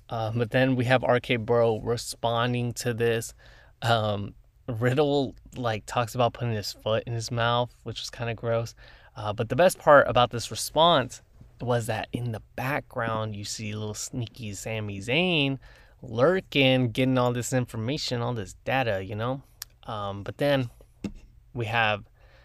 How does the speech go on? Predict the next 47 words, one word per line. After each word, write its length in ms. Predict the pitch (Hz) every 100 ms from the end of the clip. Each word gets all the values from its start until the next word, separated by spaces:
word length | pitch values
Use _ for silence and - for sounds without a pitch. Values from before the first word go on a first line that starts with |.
| - _ -
poss-, 360 | - 208 - -
this 260 | 127 262 -
was 160 | 254
nearly 420 | 165 165 180 175
my 140 | 147 113
segment 400 | - 143 127 104
of 60 |
the 80 | 92
week. 180 | 117 113
This 220 | 240 254
was 260 | 196 110 - -
pretty 500 | - 240 208 120 101 - 147
rough 200 | 170 -
to 100 | 113
watch. 420 | 143 151 - - - - - -
Uh, 140 | 123 123
we, 200 | 190 208
we're 200 | 156 208
supposed 280 | - 277 262
to 40 |
have 140 | 147
Happy 320 | 120 135 - 139
Talk 280 | 120 113 -
with 120 | 107
Baron 300 | 123 117 110
Corbin. 420 | - 135 117 107
So 120 | -
Corbin 380 | - 185 180 135
comes 280 | - 120 107
out, 340 | 117 127 - - - - - - - _ -
and, 340 | 127 123 120
um, 360 | 120 113 113 113
he's, 360 | 139 196 - - - -
I 160 | 135 131
don't 160 | 185 214
even 180 | 185 160
think 140 | 175
he 80 | 165
starts 380 | - 180 160 -
talking 400 | 180 196 151 113
before 260 | - 131
Moss 400 | 120 123 175 -
interrupts 400 | 147 147 147 156
him 100 | 156
on 120 | 131
the 80 | 101
Tron, 560 | 95 - 147 160 160